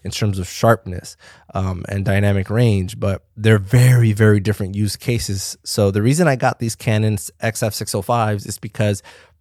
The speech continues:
I got tired of searching around. I don't own long lenses. Um, and kind of my, my arsenal of cameras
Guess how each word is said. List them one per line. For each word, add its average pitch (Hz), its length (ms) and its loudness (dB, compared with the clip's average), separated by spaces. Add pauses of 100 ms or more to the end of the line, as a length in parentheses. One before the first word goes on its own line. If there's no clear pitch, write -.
(380)
I 110 140 -4
got 120 220 -4
tired 101 360 -2
of 101 260 -2 (1040)
searching 131 400 -2
around. 110 340 0
I 127 80 -2
don't 180 240 0
own 120 380 4
long 101 320 2
lenses. 98 580 0 (460)
Um, 98 580 0 (320)
and 117 300 0 (180)
kind 123 260 -2
of 113 60 0
my, 123 300 2 (280)
my 117 640 -2 (380)
arsenal 147 420 2
of - 160 -4
cameras 127 640 -2